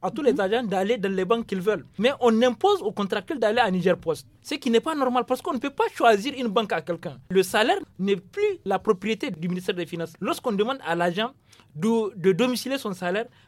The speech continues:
Speaker 1: laissez aussi libre choix à l'agent de pouvoir faire la domiciliation dans sa banque de préférence. Vous prenez, on dit Niamey, on fait phase pilote.
Speaker 2: Mhm.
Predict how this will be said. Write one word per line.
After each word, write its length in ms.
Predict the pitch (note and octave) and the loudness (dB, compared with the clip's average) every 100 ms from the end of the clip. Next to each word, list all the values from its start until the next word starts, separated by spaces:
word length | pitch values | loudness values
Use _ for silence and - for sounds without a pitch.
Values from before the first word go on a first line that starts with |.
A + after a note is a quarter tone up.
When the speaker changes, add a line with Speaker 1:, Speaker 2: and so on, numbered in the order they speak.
| _ | _
Speaker 1:
laissez 320 | F3+ F#3+ F#3+ | 2 2 2
aussi 300 | C#4 G#3 F#3 | 0 0 0
libre 300 | F#3 B3+ E4 | 0 0 0
choix 300 | F#3 - F#3 | -4 0 0
à 180 | F#3 D#3+ | 0 0
l'agent 400 | F3 E3 F3 A3 - _ - | 0 -2 -2 -6 -10 _ -6
de 100 | F3 | -6
pouvoir 320 | - F3 G#3+ | -4 -4 -4
faire 160 | A3+ | -4
la 140 | G#3 D#3+ | -6 -6
domiciliation 760 | D#3 D#3+ - E3 D3+ - G#3+ A3+ _ _ | -4 -6 -4 -4 -4 -6 -8 -8 _ _
dans 300 | C#3+ G3 B3+ A#3 _ | -4 -4 -4 -8 _
sa 200 | - D#3+ | -8 -6
banque 300 | D#3+ G#3 - | -4 -6 -6
de 120 | D#3 F3 | -4 -4
préférence. 680 | F3 E3+ F3+ F3 E3 - _ _ | -2 -4 -2 -2 -4 -8 _ _
Vous 200 | F3+ F3 | -10 -10
prenez, 460 | E3+ G3 A3 B3 A#3 _ _ _ _ | -2 0 0 -2 -4 _ _ _ _
on 80 | F3 | -2
dit 380 | F3 A3+ A#3+ - | -2 -2 -6 -6
Niamey, 480 | D#3+ E3+ F3+ G#3 - | -2 2 4 2 0
on 120 | F3 D#3 | -6 -2
fait 280 | G3+ G3 - _ _ _ | 0 0 -4 _ _ _
phase 320 | - F#3+ F#3+ F3+ | -6 -2 -2 -4
pilote. 360 | - E3+ D#3+ - _ _ | -6 -2 -2 -4 _ _
Speaker 2:
Mhm. 220 | A3+ A#3 | -10 -10